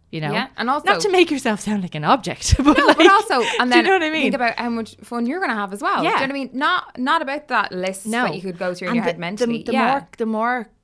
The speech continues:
Speaker 1: the more you think about it, the more you're, you're gonna overthink it, and then the,
Speaker 2: Absolutely.
Speaker 1: the, the, like, uh, one thing that I always say is, like, th-, for, especially for women,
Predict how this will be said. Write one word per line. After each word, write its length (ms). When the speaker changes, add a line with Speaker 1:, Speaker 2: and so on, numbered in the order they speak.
Speaker 1:
the 100
more 280
you 160
think 240
about 220
it, 140
the 160
more 360
you're, 160
you're 180
gonna 180
overthink 520
it, 200
and 160
then 200
the, 60
Speaker 2:
Absolutely. 580
Speaker 1:
the, 80
the, 80
like, 240
uh, 80
one 260
thing 200
that 100
I 120
always 240
say 280
is, 160
like, 260
th-, 160
for, 200
especially 540
for 520
women, 360